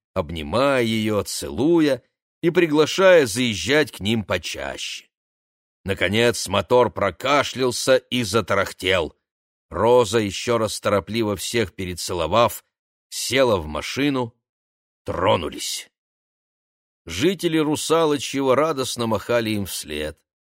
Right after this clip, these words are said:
Вот уже женщины утёрли набежавшие слёзы, а мужики вытерли со лбов трудовой пот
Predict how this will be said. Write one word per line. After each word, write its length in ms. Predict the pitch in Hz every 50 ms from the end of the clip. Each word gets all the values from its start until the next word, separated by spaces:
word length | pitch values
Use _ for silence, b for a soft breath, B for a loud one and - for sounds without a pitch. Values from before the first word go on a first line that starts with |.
| _ _ _ _ _ _ _ _ _ _ -
Вот 320 | - 117 180 226 233 220 196
уже 260 | 165 131 131 139 127
женщины 600 | 95 95 131 147 143 143 131 - - 131 120 123
утёрли 560 | 123 120 104 - 131 135 135 131 120 120 120
набежавшие 920 | 123 117 117 107 104 110 95 87 110 117 113 104 98 - - - 95 92 87
слёзы, 840 | - - - 98 107 143 160 170 170 160 147 113 131 147 143 135 - _ _ _ _ _ _ _ _ _ -
а 120 | - 135
мужики 520 | 160 180 180 156 185 214 175 - 220 208
вытерли 520 | 147 120 143 170 - - 147 123 131 127 127
со 220 | 113 - - 131
лбов 420 | 123 110 98 101 135 147 131 - -
трудовой 560 | - 113 110 98 113 113 113 110 110 104 90
пот 500 | - - 113 127 123 117 - - -